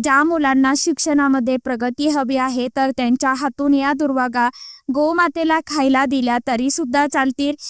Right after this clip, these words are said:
अ, त्याचबरोबर आपल्या जीवनातील दुःख संकटे नष्ट व्हावे, घरामध्ये सुख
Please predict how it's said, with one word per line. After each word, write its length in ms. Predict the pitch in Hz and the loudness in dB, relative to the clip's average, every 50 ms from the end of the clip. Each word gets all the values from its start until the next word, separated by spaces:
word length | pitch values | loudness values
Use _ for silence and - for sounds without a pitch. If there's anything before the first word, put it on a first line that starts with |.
| - - 330 302 | -12 -12 -8 -2
अ, 140 | 269 277 285 285 | 0 0 0 2
त्याचबरोबर 680 | - 262 254 262 262 - 320 311 349 349 349 320 349 359 392 - | 2 2 2 2 0 -2 -2 0 0 0 0 0 0 0 0 0
आपल्या 340 | - 320 - - 311 311 320 330 294 | 0 0 0 0 -2 -2 -2 -2 -2
जीवनातील 720 | 330 311 294 277 277 277 294 294 - 269 202 196 240 262 | -2 0 2 2 2 2 2 0 -2 -4 -6 -4 -4 -4
दुःख 300 | 240 302 294 - - 339 | -2 -4 -4 -4 -2 -2
संकटे 720 | 302 320 311 - 339 302 294 285 302 294 269 - 285 294 | -2 -2 0 -2 0 0 0 0 -2 -4 -4 -2 -2 0
नष्ट 320 | 285 277 262 254 - - 262 | 0 2 2 0 0 -2 -2
व्हावे, 440 | 269 294 285 285 277 262 277 269 | -2 -2 0 0 0 0 0 -2
घरामध्ये 680 | 247 240 285 285 247 247 240 262 269 285 262 233 277 294 | -2 0 0 0 2 2 2 2 2 0 0 -2 0 0
सुख 260 | 285 - - 339 302 | 0 0 0 -2 -2